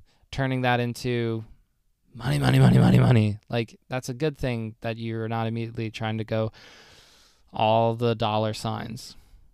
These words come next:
So I have this thought in my brain because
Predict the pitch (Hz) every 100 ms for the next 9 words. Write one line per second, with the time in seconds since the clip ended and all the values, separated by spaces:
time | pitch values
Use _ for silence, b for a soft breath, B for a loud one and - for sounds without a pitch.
0 | _ _ _ _ _ _ - - 165 160
1 | 143 - - _ _ _ _ 156 208 202
2 | 185 160 135 - - 127 127 123 - -
3 | - 127 123 120 117 117 120 120 113 113
4 | 120 117 117 113 110 - -